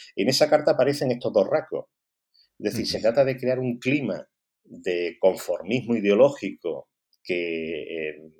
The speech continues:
Speaker 1: que ahoga la libertad de expresión, pero todo ello se hace en nombre de la justicia social y en nuch-, en nombre de la lucha contra la discriminación. Es decir, tiene una clara motivación ideológica.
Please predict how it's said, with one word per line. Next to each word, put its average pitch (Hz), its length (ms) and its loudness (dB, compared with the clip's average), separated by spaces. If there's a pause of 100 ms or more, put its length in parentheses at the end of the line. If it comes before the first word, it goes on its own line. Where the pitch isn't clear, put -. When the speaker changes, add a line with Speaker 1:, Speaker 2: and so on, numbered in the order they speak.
(100)
Speaker 1:
que 85 140 -8
ahoga 98 560 6
la 85 120 -4
libertad 82 380 -8
de 85 60 -12
expresión, 170 520 -6 (1000)
pero 113 200 0
todo 151 220 2
ello 180 200 -2
se 160 200 -6
hace 175 280 -6
en 135 100 -6
nombre 160 360 -2
de 165 220 -2
la 160 120 -4
justicia 147 460 -2
social 170 540 -6
y 120 80 -4
en 104 80 -4
nuch-, 143 300 -4
en 113 180 -4
nombre 147 340 2
de 160 140 4
la 139 100 0
lucha 123 280 0
contra 117 260 0
la 104 100 2
discriminación. 95 720 -8 (460)
Es - 120 2
decir, - 140 -4
tiene 117 180 0
una 127 200 -2
clara 123 260 2
motivación 90 500 -4
ideológica. 76 400 -16